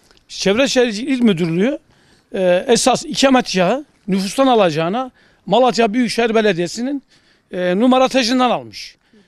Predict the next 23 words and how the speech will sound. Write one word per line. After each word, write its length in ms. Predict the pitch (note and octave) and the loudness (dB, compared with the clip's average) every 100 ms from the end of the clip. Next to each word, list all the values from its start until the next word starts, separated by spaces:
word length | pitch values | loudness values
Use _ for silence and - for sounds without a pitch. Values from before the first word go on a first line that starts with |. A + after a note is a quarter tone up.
| _ | _
E, 120 | F#3 | -4
vatandaş 560 | G3 A3+ C4 C4 C4 - | 0 0 0 0 -2 -4
yıllardır 400 | C4 C4+ A#3+ A3+ | -2 -2 -2 -4
aynı 240 | A3+ B3+ B3 | -2 -4 -4
numarayı 360 | A#3+ B3 B3+ | -2 0 0
kullanıyor, 340 | - G3 D#3+ D3 | -2 -8 -8 -8
kapı 240 | E3 F#3 | -10 -6
numarasını. 560 | F#3+ D3+ C#3 D#3+ A3+ C#4 _ _ _ _ | -6 -6 -10 -10 -10 -12 _ _ _ _
E, 80 | - G#3 G#3 F#3+ F#3 F3+ - | -4 -2 -2 -6 -10 -14 -14
Yeş-, 480 | A3 G3+ G#3 - A#3 | -12 -4 -4 -4 -6
Malatya 420 | F#3+ B3 A#3+ A3+ | -2 0 0 -2
Büyükşehir 320 | G#3+ - A3+ | -4 -4 -2
Belediyesi'nin 520 | A3 A3 G#3 A3 A3+ A3+ | 0 0 -2 -2 -2 -2
verdiği 280 | A3+ G#3 | 0 0
numara 280 | A3+ A3 B3+ | 0 0 0
farklı. 480 | A3 C#4 C#4 C4+ F#3 - A3 G3 G#3+ _ _ _ _ _ | 0 0 0 -6 -6 -10 _ _ _ _ _ _ _ _
İnsanlar 500 | G#3+ A3+ B3+ B3+ B3+ | -6 -2 0 0 -2
numara 280 | B3 B3+ B3+ | -2 -2 -2
taşı 260 | B3 C4 A#3+ | 0 -2 -2
gitti, 320 | A3+ A#3 A3+ | -8 -12 -6
doldurdu. 640 | B3 A#3+ A#3 A#3+ A#3 B3+ A#3+ | -2 -2 -4 -8 -6 -6 -6
Orada 400 | G#3 G3+ A#3 | -8 -4 -4
bir, 120 | G#3+ | -4